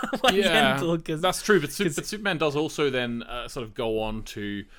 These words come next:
Speaker 2: almost just turn into an assassin that is gonna have to, you know, it still
Speaker 1: Well,
Speaker 2: is
Speaker 1: he
Speaker 2: a
Speaker 1: does,
Speaker 2: system that
Speaker 1: and
Speaker 2: exists, but it still is a bit
Speaker 1: Yeah.
Speaker 2: less bureaucratic and more just go and kill them.
Speaker 1: That's true, yeah. And, and also, uh, Superman gets nuked in this movie, uh, which doesn't happen to Commissioner Yendel. Um,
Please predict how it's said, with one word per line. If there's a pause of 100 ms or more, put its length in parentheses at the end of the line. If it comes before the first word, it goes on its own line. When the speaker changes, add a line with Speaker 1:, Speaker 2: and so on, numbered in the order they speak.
(280)
Speaker 2:
almost
just
turn
into
an
assassin
that
is
gonna (100)
have
to,
you
know, (260)
it
still
Speaker 1:
Well,
Speaker 2:
is
Speaker 1:
he
Speaker 2:
a
Speaker 1:
does,
Speaker 2:
system
that
Speaker 1:
and
Speaker 2:
exists,
but
it
still
is
a
bit
Speaker 1:
Yeah.
Speaker 2:
less (640)
bureaucratic
and
more
just
go
and
kill
them. (840)
Speaker 1:
That's
true,
yeah.
And,
and
also,
uh,
Superman
gets
nuked
in
this
movie,
uh,
which
doesn't
happen
to
Commissioner
Yendel.
Um,